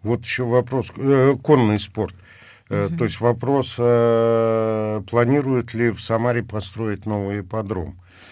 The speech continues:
Speaker 1: Потому что, когда ипподром закрывали, там же, м, м, велась какая-то ре-, речь, что будут строить где-то в районе, там, Икеи, что ли, к-, и, и всё закончилось, и затихло, и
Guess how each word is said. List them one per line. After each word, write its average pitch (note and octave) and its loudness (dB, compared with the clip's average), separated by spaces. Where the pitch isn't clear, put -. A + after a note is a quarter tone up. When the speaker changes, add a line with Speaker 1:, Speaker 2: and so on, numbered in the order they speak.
Speaker 1:
Потому A2 0
что, - -6
когда B2 2
ипподром B2+ 0
закрывали, C3+ 0
там B2 0
же, A2 -4
м, F#2+ -8
м, A2 -6
велась B2 4
какая-то A#2 0
ре-, C#3 -2
речь, E3 0
что - -6
будут G2+ -6
строить G#2+ -6
где-то G2+ -6
в F#2+ -6
районе, G#2+ -4
там, G2+ 0
Икеи, C3+ 2
что B2 -4
ли, G2+ -4
к-, - -20
и, G#2+ -2
и A2 -6
всё A2+ -6
закончилось, B2 -6
и G#2 -8
затихло, G#2+ -8
и F#2+ -12